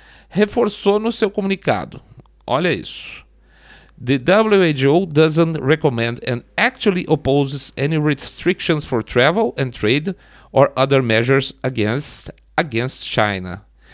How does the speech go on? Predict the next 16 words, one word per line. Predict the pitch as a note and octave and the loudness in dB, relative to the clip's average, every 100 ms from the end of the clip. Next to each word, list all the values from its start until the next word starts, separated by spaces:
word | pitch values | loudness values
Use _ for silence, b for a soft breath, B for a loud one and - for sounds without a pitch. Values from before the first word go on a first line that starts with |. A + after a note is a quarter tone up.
| B | B
If | B D#3+ | B -4
anyone | - G3+ C4+ A3+ G3 | 0 0 2 2 2
is | F3+ | 0
thinking | - D#3+ E3 | -2 -4 -2
about | D3 C#3+ C#3 C#3 | 0 2 0 0
re-, | C3 A#2 | -2 -2
taking | - C#3 C3+ C3+ | -4 -4 -4 -6
measures, | C3+ D3+ D#3 F3+ F#3+ - - - | -2 -2 -2 -2 -2 -6 -12 -10
it's | - C#3 | -8 -6
going | - B2+ C#3 | -2 -2 -2
to | D#3+ | -4
be | D#3 | -2
wrong." | D3 A2+ A2+ A2 - B B B | 0 0 -2 -6 -18 B B B
Ou | - G3+ | -2 2
seja, | F3+ D3 - B B B | 2 2 2 B B B
a, | - - E3+ | -4 -4 -2